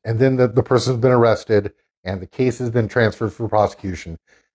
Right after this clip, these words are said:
that would be considered for the F B I to be, or any department really, uh,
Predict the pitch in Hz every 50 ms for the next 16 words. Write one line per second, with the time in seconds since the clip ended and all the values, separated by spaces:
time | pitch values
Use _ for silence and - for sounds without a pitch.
0 | _ - - 117 117 120 123 110 113 117 110 - 110 98 - 113 104 101 98 -
1 | - 113 101 104 101 92 - - 98 90 85 87 85 87 85 85 85 - - 82
2 | 85 82 - _ - 104 98 92 82 82 78 80 82 76 69 69 80 80 73 73
3 | 71 71 _ _ _ _ _ _ _ _ - - 90 82 80